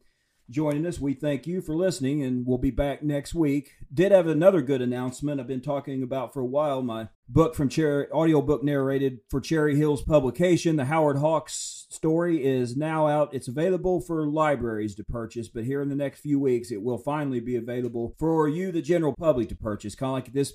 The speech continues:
podcast here's episode has been in the works for a while. That has, I know as well, but I'll have more information on that. You can check out my website on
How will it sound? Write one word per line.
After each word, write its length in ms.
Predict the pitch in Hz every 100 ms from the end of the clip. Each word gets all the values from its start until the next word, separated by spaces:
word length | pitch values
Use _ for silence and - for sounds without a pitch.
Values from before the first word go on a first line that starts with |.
| -
podcast 540 | 143 127 143 135 131
here's 300 | - 156 143 - -
episode 500 | 156 151 - 147 139
has 100 | 135
been 220 | 120 143
in 80 | 139
the 80 | 127
works 320 | 135 143 -
for 140 | 147
a 40 | 127
while. 360 | 127 135 131 127
That 280 | 135 139
has, 280 | 135 139 131
I 80 | 120
know 240 | 123 123
as 100 | 113
well, 300 | 113 135 131
but 180 | 120 117 107
I'll 140 | 117
have 120 | 120
more 220 | 113 143 147
information 580 | 131 123 135 127 131
on 220 | 123 117 127
that. 380 | 143 127 - _ _ _ _ -
You 160 | 127
can 380 | 127 131 127 123
check 320 | 120 156 139 143
out 200 | 135 120
my 120 | 123
website 580 | 123 151 139 135 120 120
on 300 | 120 120